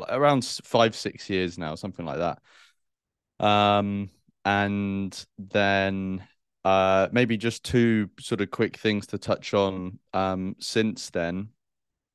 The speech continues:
is, um, start, well, the first one was, uh, Amanda and I, I, I'm not sure if you mentioned this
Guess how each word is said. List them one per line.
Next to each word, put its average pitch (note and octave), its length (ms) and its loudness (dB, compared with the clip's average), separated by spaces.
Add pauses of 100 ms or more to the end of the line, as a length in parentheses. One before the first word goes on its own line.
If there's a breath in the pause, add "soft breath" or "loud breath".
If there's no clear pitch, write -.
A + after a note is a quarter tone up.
(320)
is, F#2+ 1000 0 (300)
um, F2+ 800 -2 (140)
start, - 840 0
well, A2+ 240 6
the G2 100 -4
first C#3 380 2
one G#2+ 240 -2
was, F#2+ 600 0 (500)
uh, F#2 460 4
Amanda A2 520 2
and G2+ 160 -2
I, F#2+ 480 -2 (240)
I, G#2 160 2
I'm A2 120 2
not C3+ 120 0
sure C3 160 0
if - 140 -6
you G#2 80 -4
mentioned G2+ 360 -4
this - 220 -6